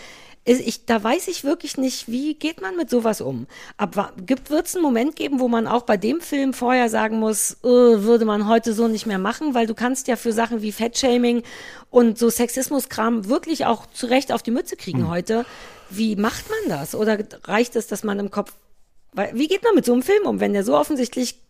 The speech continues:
Speaker 1: Kacke ist auf der einen Ebene?
Speaker 2: Och, weiß ich nicht. Ich glaube, hm.
Speaker 1: Also nicht verbieten, du weißt, das finde ich ja sowieso immer gruselig, aber die Frage ist, sollte man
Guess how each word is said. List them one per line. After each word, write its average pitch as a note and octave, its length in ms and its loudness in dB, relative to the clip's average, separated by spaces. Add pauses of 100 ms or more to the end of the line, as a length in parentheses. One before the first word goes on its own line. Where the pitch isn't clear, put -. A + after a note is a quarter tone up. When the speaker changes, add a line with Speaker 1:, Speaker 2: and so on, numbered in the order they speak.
(200)
Speaker 1:
Kacke - 260 -6
ist C#3+ 120 -10
auf E3+ 140 -8
der - 140 -6
einen E3 160 -2
Ebene? D#3 340 -2 (1400)
Speaker 2:
Och, - 380 0
weiß A2+ 240 -2
ich A2+ 140 -2
nicht. A#2 200 4
Ich A#2+ 160 -2
glaube, D3 320 0 (480)
hm. C3 360 2 (100)
Speaker 1:
Also F#3+ 180 2
nicht G#3+ 160 4
verbieten, A3+ 320 0
du E3+ 80 -2
weißt, F#3+ 220 0
das F#3 120 -6
finde G#3 120 -6
ich F#3+ 60 -2
ja F#3+ 100 0
sowieso F#3+ 180 -2
immer C4 160 2
gruselig, F#3 360 -6
aber F#3 120 -4
die F3+ 100 -8
Frage G#3+ 300 -2
ist, G3 120 -4
sollte G3+ 260 -2
man F#3+ 460 -4